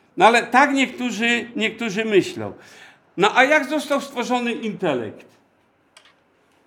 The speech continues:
Przez przypadek? Nie wierzyłbym waszemu intelektowi, jeśli przez przypadek by powstał. Czy tak wygląda prawda według nas?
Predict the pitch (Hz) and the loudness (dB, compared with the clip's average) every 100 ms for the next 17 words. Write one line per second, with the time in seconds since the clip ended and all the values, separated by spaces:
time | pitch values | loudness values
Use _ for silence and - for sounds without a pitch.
0 | _ _ - 220 220 - - 165 151 226 | _ _ -6 -6 -4 -6 0 2 2 0
1 | 294 - _ _ _ _ _ _ _ _ | -6 -12 _ _ _ _ _ _ _ _
2 | _ _ _ _ _ _ _ _ _ _ | _ _ _ _ _ _ _ _ _ _
3 | _ 131 143 208 170 175 139 123 127 143 | _ -6 0 0 2 0 0 -4 -4 -4
4 | 131 131 123 131 123 123 147 135 120 123 | -4 -2 -4 -6 -8 -10 -8 -8 -10 -12
5 | 143 - - 147 139 - 151 143 139 113 | -12 -14 -14 -10 -10 -8 -10 -10 -14 -12
6 | - 180 240 170 143 113 113 113 - - | -10 0 0 0 -4 -8 -8 -8 -10 -14
7 | 78 - _ _ _ _ _ _ _ _ | -16 -16 _ _ _ _ _ _ _ _
8 | _ _ _ _ _ _ _ _ _ _ | _ _ _ _ _ _ _ _ _ _
9 | _ _ _ _ _ _ _ _ _ _ | _ _ _ _ _ _ _ _ _ _
10 | _ _ _ - 190 190 277 277 196 180 | _ _ _ -6 -4 0 0 -2 -8 -6
11 | 190 202 226 202 202 - 185 170 127 135 | -4 -2 -4 -4 -6 0 4 4 2 -2
12 | 123 143 127 127 123 107 85 - | -2 -4 -6 -6 -4 -6 -8 -16